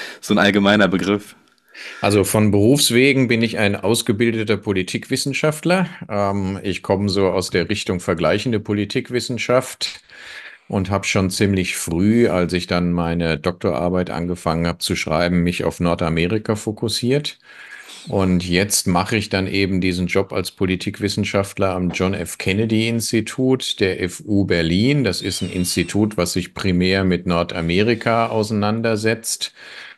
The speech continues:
Speaker 2: Und meine Professur da heißt dann auch explizit Professur für die politischen Systeme Nordamerikas. Das ist die U S A und Kanada. Also bei den beiden Systemen sollte ich mich ein bisschen besser auskennen.
Speaker 1: <laughs> Das ist schön.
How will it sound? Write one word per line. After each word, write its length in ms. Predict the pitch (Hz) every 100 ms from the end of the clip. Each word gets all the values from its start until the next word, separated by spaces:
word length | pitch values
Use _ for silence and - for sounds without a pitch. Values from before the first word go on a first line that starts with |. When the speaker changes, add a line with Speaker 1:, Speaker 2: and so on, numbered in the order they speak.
| _
Speaker 2:
Und 160 | - 87
meine 300 | 90 95 95
Professur 880 | 87 - 85 92 85 - 92 98 104
da 380 | 92 87 85 78
heißt 400 | 78 104 107 -
dann 160 | 85
auch 400 | 78 82 85 90
explizit 880 | - 87 - - 87 73 - 95 -
Professur 720 | - 82 - 87 - 101 101
für 160 | 98 90
die 160 | 82 85
politischen 760 | - 87 82 117 117 113 107
Systeme 600 | 92 87 - - 98 95
Nordamerikas. 1300 | 80 76 90 - 82 82 101 123 123 139 151 151 -
Das 220 | - 90
ist 300 | - 87 -
die 100 | 92
U 160 | - 95
S 220 | 87 80
A 320 | - 87 92
und 340 | 95 92 90 87
Kanada. 640 | - 85 90 80 73 71
Also 460 | 71 73 - 78 73 90
bei 100 | -
den 240 | 78 92 92
beiden 340 | 87 92 92
Systemen 460 | 90 90 - 95 87
sollte 260 | 82 82
ich 60 | 85
mich 140 | 82
ein 80 | 87
bisschen 240 | 82 - 76
besser 280 | 78 76
auskennen. 380 | 71 67 - - - - - -
Speaker 1:
<laughs> 80 | 127 - - - 170 - - -
Das 160 | 120
ist 160 | 151 147
schön. 180 | 135